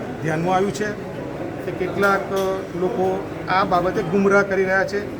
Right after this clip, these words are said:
કે ધાતુનો સિક્કો તમને આપશે. બેંક આપ સભાસદોના આશીર્વાદથી બેંકના ઇતિહાસમાં પહેલીવાર શુદ્ધ ચાંદીનો સિક્કો આપવા જઈ રહી છે,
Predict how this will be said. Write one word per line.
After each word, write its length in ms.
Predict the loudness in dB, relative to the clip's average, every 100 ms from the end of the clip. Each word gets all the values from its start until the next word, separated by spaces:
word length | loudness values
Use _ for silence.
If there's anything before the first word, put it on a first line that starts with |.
| -10 -8
કે 100 | -4
ધાતુનો 480 | 0 4 4 4 2
સિક્કો 300 | 2 0 0
તમને 240 | 0 0 -2
આપશે. 240 | -4 -8 -10 -10 -10 -10 -4 2
બેંક 300 | 2 2 -2 -6 -8 -8 -10 -10 -10 -10 -10 -10 -2
આપ 160 | 0 2
સભાસદોના 680 | 2 4 4 4 0 0 0 -2 -4
આશીર્વાદથી 600 | -2 2 4 2 0 -4 -4 -6 -6 -8 -8 -2
બેંકના 340 | 2 2 2 2 0
ઇતિહાસમાં 580 | 0 2 2 0 -4 -6 -8 -8 -2
પહેલીવાર 480 | 2 4 4 4 2 -2 -8 -8 -8 -8 -8 -4
શુદ્ધ 280 | 0 0 0 0
ચાંદીનો 460 | 0 0 0 0 -2 -4 -6 -6 -4
સિક્કો 320 | -4 0 0 2
આપવા 300 | 0 2 2
જઈ 220 | 4 4 4
રહી 200 | 2
છે, 80 | 0